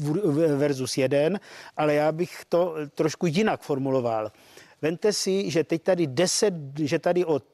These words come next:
eh, května, ne, od prosince je tvrdý nouzový stav s lockdownama, všechno. Posledních deset dnů se situace zhoršuje, to zná ministerstvo a vláda,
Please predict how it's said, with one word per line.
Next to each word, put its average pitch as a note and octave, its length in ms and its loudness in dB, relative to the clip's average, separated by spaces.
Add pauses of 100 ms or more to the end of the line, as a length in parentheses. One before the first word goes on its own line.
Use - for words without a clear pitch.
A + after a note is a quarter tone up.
eh, B2+ 380 -2
května, F3 420 0
ne, C#3+ 80 0
od C#3+ 300 0
prosince F3+ 520 -2
je E3 80 4
tvrdý D#3+ 420 -2
nouzový D3+ 460 0
stav E3+ 420 0
s - 140 -6
lockdownama, D#3 600 2
všechno. C3+ 400 -10 (380)
Posledních F3 500 0
deset D#3+ 300 0
dnů F3 200 -2
se E3+ 140 0
situace C#3 460 -2
zhoršuje, D3 500 0
to E3 160 2
zná D3+ 220 0
ministerstvo D#3+ 720 0
a C3+ 60 0
vláda, D#3 480 0